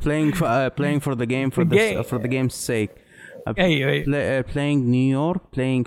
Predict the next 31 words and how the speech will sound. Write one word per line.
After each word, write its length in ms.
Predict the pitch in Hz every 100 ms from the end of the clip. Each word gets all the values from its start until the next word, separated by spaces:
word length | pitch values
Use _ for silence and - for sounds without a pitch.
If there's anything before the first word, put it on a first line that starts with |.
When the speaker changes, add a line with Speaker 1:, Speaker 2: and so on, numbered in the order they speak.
| -
Speaker 1:
fish, 180 | 156 -
the 140 | -
fishes, 480 | - 151 160 156 151
playing 420 | - 135 131 127
the 140 | 113 110
horses, 720 | 127 143 143 - 139 139 - -
playing 320 | 123 123 123 110
the 140 | 107
Lego. 440 | 117 139 131 135 131 _ _ _ _ _ _
The, 300 | 123 123 -
the 120 | 131
Lego؟ 360 | 135 151 156 285 - _ _ _ -
ولا 220 | 123 123
لاجو 340 | 123 143 110 90
أنت؟ 80 |
Speaker 2:
لاجو، 400 | 185 214 190 151
لاجو، 380 | 160 160 147 123
لاجو. 240 | 120 117 110 _ _ _ _ -
Play 140 | 190 180 165
the 40 |
play. 300 | - 180 180
هو 220 | 202 226
بيقول 260 | 185 202 226
لك 160 | 220
إنه 440 | 202 180 170 151 143
أر-، 540 | - 196 208 202 208 170
كأنه 200 | 330 339
بيقصد 380 | 240 311 - 262 -
نوعًا 340 | 220 269 220
ما 360 | 226 220 247 208
الرول 340 | 175 185 208